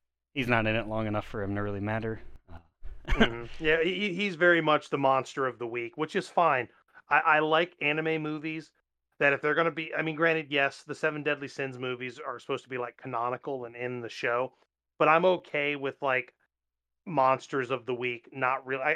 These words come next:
Speaker 2: I don't need to care about these characters. We know why they're there. They're there to just be the fucking whipping boy for all of our favorite characters' special moves.
Speaker 1: Yeah, pretty much. And, uh, yeah, I guess we'll go ahead and dive into this. Um, for those of you guys who haven't seen Cursed by Light,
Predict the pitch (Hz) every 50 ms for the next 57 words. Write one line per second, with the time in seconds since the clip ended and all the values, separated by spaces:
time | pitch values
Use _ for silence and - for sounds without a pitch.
0 | 170 180 180 185 151 160 160 160 143 135 123 - 139 131 123 120 117 120 113 -
1 | - 120 113 - - - 123 120 110 - 123 113 110 131 147 147 151 151 151 147
2 | 139 139 131 127 123 123 120 113 117 113 107 101 - _ _ _ _ _ - 127
3 | 139 147 156 147 160 151 156 156 151 156 - 151 131 131 135 117 120 123 143 139
4 | 139 135 127 123 - - 143 135 127 - 147 131 127 135 131 _ - 143 139 147
5 | 143 - 160 147 139 135 127 127 120 120 117 117 117 - _ _ _ _ _ _
6 | _ _ _ _ _ - 135 139 - - 147 139 135 139 135 127 135 127 123 120
7 | - - 139 131 117 123 123 - - 135 131 123 120 123 - 131 120 113 - -
8 | - - 123 - - 123 117 110 104 104 101 98 _ - _ _ _ _ _ _
9 | _ _ _ _ _ _ _ _ - - - - - - - - 98 98 95 92
10 | 92 - - - 156 131 110 107 107 107 101 101 95 98 101 - - - - -
11 | _ _ _ _ _ _ _ _ - - - - - _ _ _ - 175 123 110
12 | 120 127 139 151 160 147 - 156 135 135 135 135 131 120 117 123 127 131 127 131
13 | 127 123 120 123 127 - - - - - - - 120 117 113 113 110 120 - -
14 | - - - - 143 143 147 139 135 127 127 120 117 - - 120 123 127 120 127
15 | 117 - - - 131 120 117 113 110 - - 135 120 - - 123 113 113 110 110
16 | 107 113